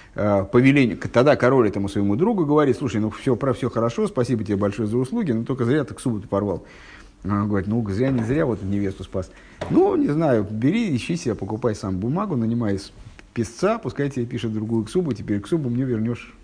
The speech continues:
как новенькую". И Мойше Рабейну, он по, по велению Всевышнего ищет, э, подходящий камень, который ему, естественно, слава богу, подвернулся, из ко-, из которого он обогатился весьма,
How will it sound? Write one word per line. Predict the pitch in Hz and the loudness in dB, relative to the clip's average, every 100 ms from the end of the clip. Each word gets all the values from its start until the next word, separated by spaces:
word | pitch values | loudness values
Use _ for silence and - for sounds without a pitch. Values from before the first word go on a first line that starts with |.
| - | -12
как | 95 101 | -8 -4
новенькую". | 104 85 82 - - - - - - - | -4 -4 -6 -10 -16 -20 -20 -20 -20 -8
И | 101 185 | -2 0
Мойше | 175 123 117 | 4 2 4
Рабейну, | 107 107 190 233 220 | 2 4 2 2 0
он | 135 147 | 0 -2
по, | 147 - 107 104 | -4 -2 -2 -2
по | 104 | -2
велению | 101 107 98 92 | 0 0 0 -2
Всевышнего | - 143 202 160 117 | -2 -2 0 0 0
ищет, | 107 104 - 80 - | 0 0 -4 -10 -8
э, | 85 85 85 - - | -6 -6 -8 -10 -10
подходящий | 92 - 95 - - - | -8 -4 -2 -4 -6 -6
камень, | 160 208 208 185 - - - - | -2 -2 -2 -4 -10 -16 -20 -12
который | - 113 113 | -8 -4 -2
ему, | 110 107 | -2 -2
естественно, | 98 - 98 - 92 92 - - | -4 -6 -8 -6 -8 -10 -16 -12
слава | 90 87 | -6 -4
богу, | 92 92 | -4 -8
подвернулся, | - 85 87 82 101 175 - 202 - - - - - - - _ - | -8 -8 -6 -6 -4 -4 -4 -10 -12 -20 -20 -20 -20 -20 -20 _ -10
из | 92 - | -8 -6
ко-, | 95 | -6
из | 90 95 90 | -4 -4 -4
которого | 95 120 104 95 | -4 -2 0 -2
он | 92 | -4
обогатился | 95 101 98 95 131 98 87 | -4 -2 -2 0 -2 -2 -4
весьма, | 85 87 - 139 202 | -4 -6 -4 -2 -2